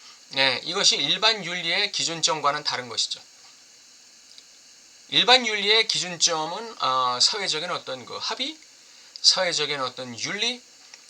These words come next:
사회적인 공동선, 이런 것이 그, 이, 일반적으로 우리가 얘기하는 전통적 의미의 윤리적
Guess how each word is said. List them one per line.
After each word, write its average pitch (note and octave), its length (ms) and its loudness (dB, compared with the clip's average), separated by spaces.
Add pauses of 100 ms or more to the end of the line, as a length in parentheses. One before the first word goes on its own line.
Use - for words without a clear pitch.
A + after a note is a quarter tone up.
(240)
사회적인 F3 680 0 (560)
공동선, G3+ 800 0 (540)
이런 F3 320 -4
것이 G3 320 4
그, D3+ 320 -2
이, A#2+ 360 -4 (640)
일반적으로 D#3+ 640 2
우리가 D3 260 -2
얘기하는 C3+ 440 -2
전통적 F#3 480 0
의미의 D#3 420 -4
윤리적 D#3 460 -4